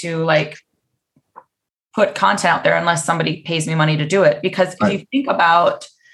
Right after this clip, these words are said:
Speaker 1: appearances, these paid appearances that traditional athletes have gotten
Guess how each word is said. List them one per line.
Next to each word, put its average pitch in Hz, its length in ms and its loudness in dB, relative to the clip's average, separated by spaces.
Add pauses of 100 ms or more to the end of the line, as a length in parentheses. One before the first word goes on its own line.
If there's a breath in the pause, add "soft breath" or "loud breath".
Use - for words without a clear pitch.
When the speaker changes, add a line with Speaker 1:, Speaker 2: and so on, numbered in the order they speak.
(560 soft breath)
Speaker 1:
appearances, 180 880 0
these 196 240 0
paid 220 200 0
appearances 175 640 0
that 160 140 0
traditional 160 340 -4
athletes 156 420 -2
have 160 140 -2
gotten 156 440 0